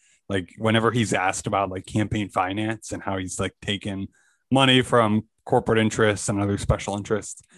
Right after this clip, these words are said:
he's like, "Well, yeah, well, well, that's how it works. They give me money and then I, I do what they say. Like,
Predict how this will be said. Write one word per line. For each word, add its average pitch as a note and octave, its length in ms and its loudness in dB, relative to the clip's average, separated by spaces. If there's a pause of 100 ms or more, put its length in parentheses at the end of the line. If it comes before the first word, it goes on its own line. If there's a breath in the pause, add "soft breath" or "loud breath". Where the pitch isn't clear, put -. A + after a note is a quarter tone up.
(200 soft breath)
he's A2+ 160 2
like, G#2+ 260 2
"Well, B2 140 4
yeah, D#3+ 340 2 (240)
well, G#2+ 240 0 (220)
well, G2 120 -4
that's G2 200 -2
how C3+ 160 6
it C#3 60 6
works. E3+ 300 2
They F#2 120 -6
give G2 140 -8
me G#2+ 140 0
money G#2 320 2
and C3+ 120 6
then G#2+ 80 4
I, G#2 320 0
I G#2+ 40 -4
do A#2 160 4
what A#2+ 100 0
they B2 100 -4
say. C#3+ 220 -2
Like, E2+ 160 -10